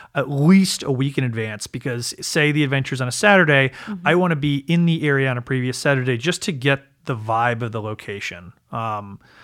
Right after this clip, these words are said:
Speaker 1: you know, or very early on when I wasn't able to do this, <laughs> I would be like, "All right, perfect. We're gonna have this park or public square be a stop." And then we get there the morning of and it's like, "There's a farmer's market."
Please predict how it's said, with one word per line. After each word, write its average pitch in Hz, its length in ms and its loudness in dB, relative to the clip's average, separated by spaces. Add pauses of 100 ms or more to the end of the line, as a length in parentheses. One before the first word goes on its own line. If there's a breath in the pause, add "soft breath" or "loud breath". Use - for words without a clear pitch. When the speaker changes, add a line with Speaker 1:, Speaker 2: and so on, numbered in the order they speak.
(140 soft breath)
Speaker 1:
you 135 100 -2
know, 135 220 2
or 143 120 2
very 143 280 6
early 143 300 2
on 151 280 4
when 127 100 -2
I 120 60 -2
wasn't 123 260 -2
able 120 100 -6
to 120 80 -6
do 175 180 0
this, 139 200 2
<laughs> - 20 -8
I - 100 0
would 127 100 -8
be 139 80 -6
like, 113 220 -8
"All - 60 -4
right, 214 140 2
perfect. 175 320 -2
We're 143 80 -2
gonna 143 100 -6
have 156 260 0 (260 loud breath)
this 185 260 2
park 180 380 2
or 139 60 0
public 165 420 0
square 165 560 2
be 139 280 -2
a 120 280 -2
stop." 127 600 0 (260 loud breath)
And 151 100 0
then 151 80 2
we 156 100 2
get 170 220 6
there 175 140 6
the 151 80 4
morning 147 340 2
of 156 160 6
and 131 80 -2
it's 120 140 -6
like, 123 220 -2
"There's 135 340 2
a 135 60 -2
farmer's 143 440 2
market." 113 440 -4